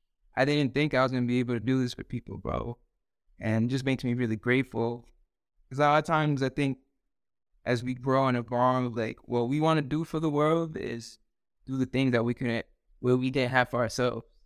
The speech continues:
things that weren't provided for us. And that's what I feel like now. I'm like, "This is what it's about." Like,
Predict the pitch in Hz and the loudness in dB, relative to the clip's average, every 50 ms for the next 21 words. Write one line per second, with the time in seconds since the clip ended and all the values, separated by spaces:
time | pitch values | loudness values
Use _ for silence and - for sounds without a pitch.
0 | _ _ _ _ - 131 139 131 135 127 127 127 123 110 - 131 120 107 98 110 | _ _ _ _ -4 -4 0 2 2 2 4 2 0 0 0 0 0 0 0 -2
1 | 110 110 - - 107 101 - 117 113 107 - - - - _ _ _ _ _ _ | -2 -6 -8 -8 -6 -6 -4 -4 -6 -8 -8 -12 -14 -18 _ _ _ _ _ _
2 | _ _ _ _ _ _ _ _ _ - 120 123 123 131 135 127 120 - - 151 | _ _ _ _ _ _ _ _ _ 0 0 2 2 4 4 2 2 2 0 0
3 | 165 160 139 120 120 120 120 127 135 143 143 139 139 131 127 120 113 - _ _ | 0 2 2 0 -2 -2 -2 0 2 2 2 0 0 -2 -4 -4 -6 -8 _ _
4 | _ _ _ - 139 - - 151 160 156 147 147 131 131 147 165 165 143 120 - | _ _ _ -14 -12 -8 -2 0 2 2 2 0 0 2 4 4 6 4 4 2
5 | - _ _ _ _ _ - - 117 113 110 - | -4 _ _ _ _ _ -10 -8 -8 -6 -8 -10